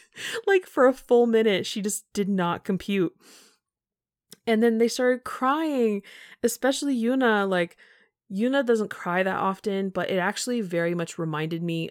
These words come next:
of their first win. After they went viral, they went back onto the music shows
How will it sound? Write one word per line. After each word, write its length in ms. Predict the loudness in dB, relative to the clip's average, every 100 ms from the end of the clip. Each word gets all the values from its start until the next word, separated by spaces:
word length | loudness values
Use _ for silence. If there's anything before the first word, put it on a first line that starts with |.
| -6
of 240 | -6 -6
their 160 | -6 -8
first 540 | -8 -4 -4 -4 -10
win. 400 | -8 -8 -6 -6 -8 _ _ _ _
After 260 | -6 -4 -4
they 120 | -2
went 240 | -2 -4 -6
viral, 480 | -6 -4 -2 -2
they 140 | -2 -4
went 200 | -6 -8
back 240 | -12 -10
onto 240 | -10 -10 -8
the 80 |
music 280 | -4 -4 -4
shows 520 | -4 -2 0 0 -2